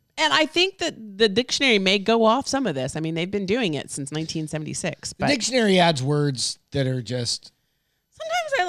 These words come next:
Speaker 1: like 'em, and sometimes I'm like, "That's stupid." There are certain words, like cray. Okay, you know I love my
Speaker 2: Is that
Speaker 1: crays.
Speaker 2: in the
Speaker 1: It's
Speaker 2: dic-
Speaker 1: in there. It's C R, there's two, and there's two different spellings. There's C R A, C R A, and C R A Y, and C R A Y,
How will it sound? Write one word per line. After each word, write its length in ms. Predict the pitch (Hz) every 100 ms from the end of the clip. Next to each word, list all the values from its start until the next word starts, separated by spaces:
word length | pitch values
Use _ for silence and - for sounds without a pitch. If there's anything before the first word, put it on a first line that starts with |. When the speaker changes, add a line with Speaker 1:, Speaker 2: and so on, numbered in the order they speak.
| 320
Speaker 1:
like 140 | 339
'em, 140 | 403 349
and 100 | 302
sometimes 420 | 311 302 294 254
I'm 160 | 233
like, 320 | 220 190 156 -
"That's 220 | - -
stupid." 460 | - 107 - - - _ _ _ _ _ _ _ _ _ -
There 80 | 277
are 60 |
certain 300 | - 175 80
words, 220 | 143 135
like 160 | 143 123
cray. 460 | - 190 202 262 - _ _ -
Okay, 140 | 190
you 160 | 170 220
know 160 | 226 220
I 80 |
love 160 | 190 185
my 80 | 180
Speaker 2:
Is 80 | 143
that 80 |
Speaker 1:
crays. 240 | 185 202 202
Speaker 2:
in 100 | 180
the 100 | 143 - _
Speaker 1:
It's 100 | 139
Speaker 2:
dic- 100 | 175
Speaker 1:
in 80 | 165
there. 160 | 156 151
It's 160 | 156
C 240 | - 196 190
R, 180 | 190 -
there's 240 | 175 175
two, 100 | - -
and 140 | 170
there's 140 | 165
two 100 | -
different 260 | 180 185 190
spellings. 360 | - 285 170 135
There's 200 | 135 135
C 180 | - 170
R 160 | 160
A, 260 | 160 254 403
C 240 | 427 - 160
R 120 | 151
A, 180 | 160 254 -
and 140 | 175
C 180 | - 165
R 80 | 160
A 120 | 151
Y, 360 | 147 151 180 214
and 140 | 165
C 100 | 165 156
R 80 | 147
A 60 |
Y, 160 | 143 151